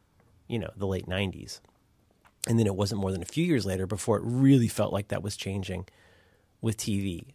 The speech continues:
So T V, broadcast T V was king until the mid to late seventies when cable started making incursions.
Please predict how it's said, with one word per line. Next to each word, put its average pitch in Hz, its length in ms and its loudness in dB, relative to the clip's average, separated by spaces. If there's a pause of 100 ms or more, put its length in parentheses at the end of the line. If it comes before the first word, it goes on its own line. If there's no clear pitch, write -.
So 120 140 -2
T 143 240 4
V, 131 140 4
broadcast 139 440 6
T 131 120 0
V 110 220 0
was 101 160 -2
king 104 460 0 (480)
until 110 200 2
the 101 60 2
mid 101 140 4
to 98 60 -2
late 92 180 -2
seventies 98 760 2 (140)
when 104 160 -4
cable 117 320 -2
started 92 300 -2
making 92 280 -6
incursions. 87 720 -10